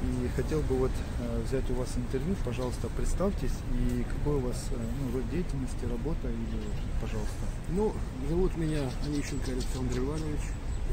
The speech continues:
Speaker 2: Мне шестьдесят четыре года, через месяц будет. Так что будем считать, что уже есть, как бы, да.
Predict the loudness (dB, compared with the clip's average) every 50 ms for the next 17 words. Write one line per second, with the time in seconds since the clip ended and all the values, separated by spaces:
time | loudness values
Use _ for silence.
0 | 2 2 2 0 0 0 0 0 2 2 2 2 2 0 0 0 0 0 -2 -2
1 | 0 0 0 -2 -2 0 2 2 4 4 2 2 2 2 2 2 2 2 0 0
2 | 0 0 2 2 2 2 2 2 2 2 2 2 2 0 0 2 2 2 2 2
3 | 2 2 0 0 2 2 2 2 2 2 2 0 2 0 0 0 2 2 2 2
4 | 2 2 2 2 2 2 2 4 2 2 4 4 6 6 8 8 6 6 4 2
5 | 2 2 2 2 2 2 2